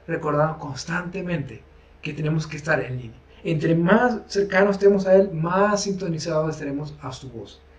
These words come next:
a lo que Él nos está hablando. Para eso requerimos orar y para eso requerimos estar ahí en lo secreto, leyendo,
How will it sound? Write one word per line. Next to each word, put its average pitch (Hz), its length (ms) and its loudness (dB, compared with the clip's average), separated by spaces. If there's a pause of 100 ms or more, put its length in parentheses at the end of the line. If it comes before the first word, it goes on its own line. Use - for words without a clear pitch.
(120)
a 139 100 -2
lo 135 160 2
que 139 60 -6
Él 139 80 -2
nos 143 80 -2
está 139 140 -2
hablando. - 260 -4 (260)
Para 135 220 4
eso 147 160 0
requerimos 120 560 -8 (260)
orar 117 420 -4 (280)
y 170 80 -10
para 123 160 -2
eso 120 120 -6
requerimos 120 520 -8
estar 110 260 -10 (220)
ahí 139 240 2
en 165 80 4
lo 160 40 0
secreto, 147 540 -4 (140)
leyendo, 113 640 -10